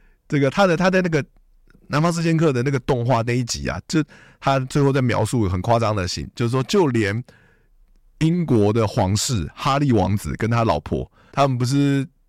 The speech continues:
在 Netflix 上出了一个纪录片啊，说自己被皇室驱逐之后自己过得有多惨啊，自己怎么样，怎样，怎样，怎样。他们就是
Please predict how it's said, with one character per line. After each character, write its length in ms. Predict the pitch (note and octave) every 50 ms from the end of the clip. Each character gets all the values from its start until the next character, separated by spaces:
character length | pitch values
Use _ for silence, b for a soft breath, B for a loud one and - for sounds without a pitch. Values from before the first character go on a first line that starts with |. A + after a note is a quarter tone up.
| _ _ _
在 340 | - - C#3+ C3+ C3 A#2+ B2
Netflix 380 | C3 C3+ C#3 A#2+ C#3 C3 A2+ A2
上 200 | - C#3 B2+ B2
出 220 | - - B2 B2
了 100 | A2+ A#2
一 40 | A#2
个 100 | A#2 A2
纪 140 | - B2+ A#2+
录 100 | A#2+ A#2
片 160 | A#2 B2 G2+
啊， 60 | G2
说 160 | G2+ - A#2 A#2
自 140 | - B2
己 360 | G2+ - F#2 F2 D#2+ D#2 D#2 - _ B B B B B
被 160 | B C3+ B2+
皇 180 | A2+ G#2 G2 G#2+
室 160 | - C3 A#2+
驱 260 | - - - A#2 A#2
逐 160 | A2+ G#2+ F#2+
之 100 | F#2+ G#2+
后 160 | A2 A#2 A#2 G#2
自 160 | G2 - C3+
己 60 | A#2
过 180 | F#2+ - A#2+ A2
得 80 | G#2 F#2+
有 120 | F2+ E2+
多 180 | - G2 F#2+ G#2+
惨 260 | - G#2 D#2+ D#2 D#2+
啊， 160 | D#2+ E2+ E2+
自 120 | E2+ - A#2+
己 120 | A2 F#2+ - B B B B B B B B
怎 100 | - F2
么 80 | F2+ F#2+
样， 100 | G#2 G#2+
怎 100 | G2 F#2+
样， 120 | G2+ G2+
怎 80 | F#2+ G2
样， 120 | F#2+ F#2+
怎 60 | G2+ F#2
样。 80 | F2+
他 100 | G2 B2+
们 100 | B2+ C3+ C3 C3+ C3
就 140 | - E3 E3
是 80 | F3